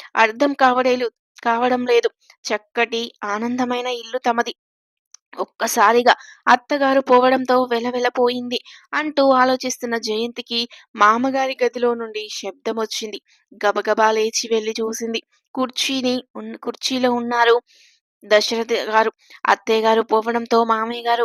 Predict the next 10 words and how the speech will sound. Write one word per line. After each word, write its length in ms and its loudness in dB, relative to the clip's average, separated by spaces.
బాగా 340 0
డీలా 300 -6
పడ్డారు 460 2
అని 200 4
అనుకుంటూ, 540 0
"ఏంటి 440 -4
మామయ్య 440 -2
గారు?" 220 4
అని 240 0
పలకరించింది. 880 -4